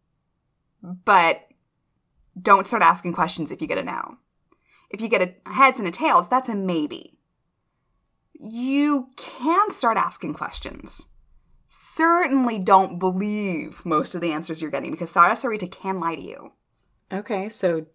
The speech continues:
Speaker 2: like, with the Ouija board.
Speaker 1: Like with the Ouija board, yes.
Speaker 2: Okay.
Speaker 1: Or you can, again, keep tossing those coins until you get that for sure yes. And then you start asking your yes or no questions, and those answers are gonna be the same based on your coin toss. Yes, no, maybe.
Speaker 2: Okay.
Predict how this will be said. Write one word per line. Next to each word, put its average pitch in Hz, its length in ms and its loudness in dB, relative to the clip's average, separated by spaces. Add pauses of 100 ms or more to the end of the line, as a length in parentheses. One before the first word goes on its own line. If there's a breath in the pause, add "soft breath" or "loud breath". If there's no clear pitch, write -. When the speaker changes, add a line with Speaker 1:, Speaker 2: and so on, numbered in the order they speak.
(140)
Speaker 2:
like, 170 220 -2
with 165 140 -8
the 165 80 -2
Ouija 151 260 -6
board. 147 180 0
Speaker 1:
Like 143 80 0
with 143 120 0
the 202 60 -2
Ouija 190 160 0
board, - 160 -4
yes. - 260 -20
Speaker 2:
Okay. 170 320 -4 (380 soft breath)
Speaker 1:
Or 262 180 4
you 240 160 -4
can, 220 180 -4
again, 185 300 0
keep 233 260 -10
tossing 185 400 2
those 165 140 -4
coins 175 260 -8
until 175 220 -10
you 165 100 -8
get 160 220 -4
that 156 300 -10
for - 180 -6
sure 165 320 -6
yes. - 680 -12 (840)
And 269 160 4
then 247 100 0
you 277 120 0
start 294 160 0
asking 240 320 0
your 269 80 -6
yes 196 260 -6
or 214 40 -8
no 208 100 -6
questions, - 640 -8
and 190 160 -6
those 190 180 2
answers 202 440 -6
are 190 120 -4
gonna 190 180 -2
be 185 120 -6 (160)
the - 80 -20
same 185 480 -2
based 170 260 -6
on 160 100 -4
your 151 100 -6
coin - 220 -8
toss. - 300 -10
Yes, 151 260 -4
no, 147 140 -6
maybe. - 460 -16 (360)
Speaker 2:
Okay. 190 300 -4